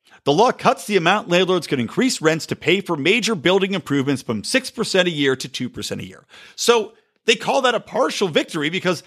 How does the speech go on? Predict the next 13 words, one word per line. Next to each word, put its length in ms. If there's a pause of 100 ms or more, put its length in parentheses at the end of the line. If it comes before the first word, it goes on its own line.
(120)
the 100
tenants 460
activists 560 (140)
wanted 260
to 80
have 300 (100)
no 580
permitted 500
capital 360
improvement 400
hikes. 440 (1080)
Why 400
would 180